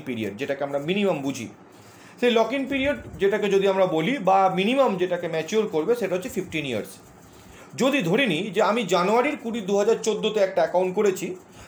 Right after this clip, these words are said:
তাহলে সেই অ্যাকাউন্টটা mature করবে থার্টি ফার্স্ট March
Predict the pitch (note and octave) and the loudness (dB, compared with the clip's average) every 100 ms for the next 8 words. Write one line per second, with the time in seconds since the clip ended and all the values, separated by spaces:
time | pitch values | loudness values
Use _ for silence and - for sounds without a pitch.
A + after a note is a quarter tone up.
0 | - E3 F#3 C4+ D#3+ G3+ - - - A#3 | -6 -2 2 2 2 -2 -6 -18 -8 -2
1 | A#3+ F3+ F3 C4+ D4 G#3+ E3+ F3 F3 B3 | 2 2 4 2 4 2 4 2 0 -2
2 | C4 B3+ D#3+ G3 G3 F#3 F#3 A#3+ C4 C4 | -2 0 2 0 2 -2 0 0 2 2
3 | F3+ D#3 A3 | 0 0 0